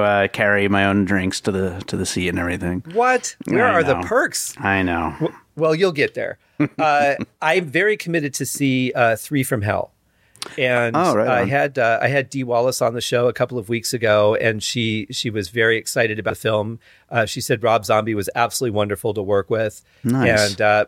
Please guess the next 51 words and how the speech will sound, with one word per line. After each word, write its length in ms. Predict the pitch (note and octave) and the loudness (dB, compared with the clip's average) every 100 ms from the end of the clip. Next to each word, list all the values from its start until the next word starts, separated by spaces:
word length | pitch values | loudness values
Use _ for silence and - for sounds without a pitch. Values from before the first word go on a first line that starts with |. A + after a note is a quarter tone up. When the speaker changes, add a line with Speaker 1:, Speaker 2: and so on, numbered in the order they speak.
| A2+ | 0
Speaker 2:
but 160 | C#3 | 0
when 140 | C3+ C3 | 2 2
I 60 | |
went 180 | C3 E3 | 2 0
to 80 | D#3 | 2
go 100 | C3 | 0
see 160 | A#2+ | 2
it, 80 | D3 | -2
it 60 | A#2 | 0
wasn't 260 | A#2+ A#2 | -2 -2
here 240 | G#2+ B2+ C#3 | -8 0 0
yet. 400 | A2 F#2+ - - _ _ _ - | 2 -4 -6 -16 _ _ _ 0
Speaker 1:
Mm-hmm. 320 | B2+ A2 F#2 | 2 2 0
Speaker 2:
So 160 | - D3+ | 0 0
it 80 | |
looks 220 | C3+ C#3 - | 2 0 0
like 100 | B2 | -2
it's 140 | A#2+ | -2
here 180 | - C3 | 0 0
now. 220 | A2+ G#2+ | 2 0
So 180 | G2 A2 | 0 0
I'm, 240 | G#2+ G2+ F2+ | 0 -2 -4
I'm 180 | B2+ C3 | -2 -2
committed. 360 | - B2+ A#2+ | -2 -2 0
I'm 40 | G#2+ | -2
gonna 140 | G#2+ | -2
go 300 | G2+ G#2 G#2 | 0 0 -2
out 240 | - B2 - - | 0 0 0 -4
and 160 | C3+ C#3 | -4 0
watch 180 | D#3+ D#3 | -2 -2
a 20 | |
movie. 300 | F3+ A3+ - - _ _ _ _ _ _ _ _ _ _ _ _ _ _ _ _ _ _ _ - | -4 -6 -8 -18 _ _ _ _ _ _ _ _ _ _ _ _ _ _ _ _ _ _ _ -10
Speaker 1:
That 320 | - A2 A2+ | 0 2 4
is 120 | B2 B2 | 2 2
awesome. 460 | G#2+ D3 E3+ D3 | 2 2 2 2
Although, 680 | B2+ A#2+ B2+ A2+ C#3 E3+ D#3+ | 2 2 0 0 2 4 4
unfortunately, 880 | C3+ C3 - D3 D3+ E3 E3+ F3+ F#3+ | 4 2 0 0 0 0 2 4 2
I 140 | - B2 | 2 -2
think 460 | - - E3+ F3+ | -2 -2 0 2
it's 160 | F3 - - | 0 -2 -6
Speaker 2:
<gasps> 80 | - | 0
Speaker 1:
already 560 | A2+ C3 C3+ C3 B2 | 2 4 4 2 2
gone. 240 | A#2 B2 G#2 | 2 2 2
I 80 | |
think 180 | G2 B2+ | 2 2
it 40 | C#3 | 4
was, 180 | B2+ | 2
like, 160 | B2 B2+ | 2 2
a 100 | A2+ | 0
special 560 | - - C3+ A#2+ D3 B2 | 0 0 0 0 2 4
engagement. 720 | A#2 A2 A2 G2+ G#2+ F2+ | 4 4 4 2 2 0